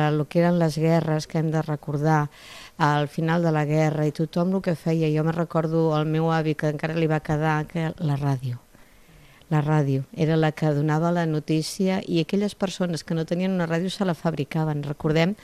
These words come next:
que agafaven aquells fils, filaments que anaven donant voltes per poder-se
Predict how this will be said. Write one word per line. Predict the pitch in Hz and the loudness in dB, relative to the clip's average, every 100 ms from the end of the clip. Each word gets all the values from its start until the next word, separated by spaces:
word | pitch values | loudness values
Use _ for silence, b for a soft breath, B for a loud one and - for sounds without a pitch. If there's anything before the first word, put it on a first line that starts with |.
| B B B | B B B
que | - | -2
agafaven | 160 160 170 165 | -2 0 0 0
aquells | 156 160 160 - | 0 -2 -2 -6
fils, | - 165 170 - B B B | 0 2 2 -2 B B B
filaments | - 170 160 156 165 165 | 0 4 4 4 0 0
que | 180 | 0
anaven | 160 160 156 | 0 0 0
donant | 160 160 165 160 | 0 0 0 2
voltes | 165 160 170 165 | 2 2 0 0
per | 170 | -2
poder-se | 160 160 156 - 180 | -2 -2 -2 0 2